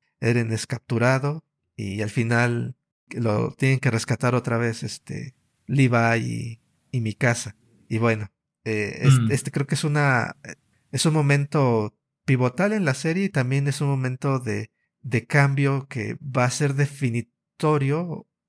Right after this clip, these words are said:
Speaker 1: en el carácter de Eren en el futuro. Porque está siempre esa decisión, ¿confías en el poder de los demás o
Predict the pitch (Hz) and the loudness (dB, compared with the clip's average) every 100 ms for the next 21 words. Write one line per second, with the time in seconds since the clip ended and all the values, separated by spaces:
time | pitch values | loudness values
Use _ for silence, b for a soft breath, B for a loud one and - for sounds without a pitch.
0 | _ 131 113 110 110 107 107 - 117 120 | _ -2 0 0 -2 -2 -4 0 2 2
1 | - 135 117 107 117 127 113 107 101 - | 0 -2 0 2 2 2 -2 -4 -6 -8
2 | - 120 113 - _ _ _ 117 - 123 | -10 -8 -8 -10 _ _ _ -2 -2 0
3 | 143 135 147 139 135 139 117 113 127 117 | 0 2 0 0 0 2 2 0 -2 -4
4 | - 123 117 175 185 156 123 123 117 135 | -2 -4 0 0 0 -2 -4 -6 -4 0
5 | 135 147 117 113 110 110 147 - - _ | 2 2 0 0 0 0 -2 -4 -16 _
6 | _ _ 110 135 151 156 | _ _ 0 2 2 0